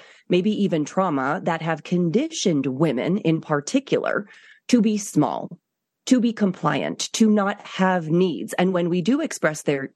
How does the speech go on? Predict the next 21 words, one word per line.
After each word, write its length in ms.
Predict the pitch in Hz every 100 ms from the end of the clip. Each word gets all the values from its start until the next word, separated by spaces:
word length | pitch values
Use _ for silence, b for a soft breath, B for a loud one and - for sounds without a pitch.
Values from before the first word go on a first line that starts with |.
| -
those 300 | 165 147 143
needs, 360 | 131 123 180
we 200 | 175 180
are 80 | 151
told 280 | - 165 151
we 140 | 170
are 100 | 180
selfish. 600 | 208 - 170 - 247 - - B B B -
We 220 | 185 175
are 100 | 170
called 480 | - 160 156 165 196
the 140 | 175 202
B 200 | 165 147
word 360 | 127 135 175 -
or 220 | 185 208
worse. 560 | 156 123 160 247 - - _ _ _ _ _ -
And 160 | 208
so 180 | 208 208
we 220 | 202 202
have 160 | 185 165
learned 580 | 180 254 165 147 190